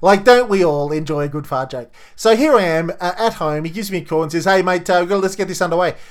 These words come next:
Yep, cool. And then just as a, as a hilarious, uh, childish kind of joke, I, just as I know he's about to, well, I, I'm guessing that he's about to hit play or record, um, I give it a little sort of, I give it a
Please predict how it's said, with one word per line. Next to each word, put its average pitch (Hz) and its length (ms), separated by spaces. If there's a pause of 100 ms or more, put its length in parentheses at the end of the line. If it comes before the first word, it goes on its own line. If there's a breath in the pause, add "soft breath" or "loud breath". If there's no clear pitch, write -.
(140 loud breath)
Yep, - 220
cool. 202 360 (440 loud breath)
And 180 140
then 196 280
just 254 260
as 170 160
a, 151 260
as 160 120
a 151 80
hilarious, 175 1200 (360 soft breath)
uh, 143 300
childish 147 460
kind 147 180
of 127 80
joke, 143 300 (360 soft breath)
I, 165 540 (180)
just 190 380
as 170 220
I 165 140
know 160 220
he's 151 240
about 147 380
to, 151 100
well, 135 180
I, 131 240
I'm 147 120
guessing 151 460
that 139 100
he's 147 140
about 143 360
to 139 60
hit 143 340
play 143 380
or 143 180
record, 143 420 (500 loud breath)
um, 151 400
I 175 140
give 165 180
it 156 60
a 165 60
little 160 240
sort 151 200
of, 147 220
I 160 100
give 151 160
it 147 60
a 139 160